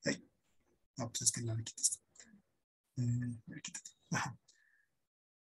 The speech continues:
Donde están acotadas por, por ejemplo, la variable X está acotada por los renglones A y B,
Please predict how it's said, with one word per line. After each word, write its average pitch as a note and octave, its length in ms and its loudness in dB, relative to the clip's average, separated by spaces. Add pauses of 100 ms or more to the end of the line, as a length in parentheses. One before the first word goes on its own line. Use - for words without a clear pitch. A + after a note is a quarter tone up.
(400)
Donde C3 240 8
están D3+ 220 12
acotadas C#3+ 520 12
por, E3 400 0
por D#3 120 12
ejemplo, D3 260 10
la C3+ 100 12
variable D3 320 12
X - 160 12
está - 160 10
acotada C3+ 440 10
por A2+ 520 8
los A2+ 140 4
renglones C3+ 400 8
A D#3+ 80 12
y F3+ 120 12
B, A#3 280 12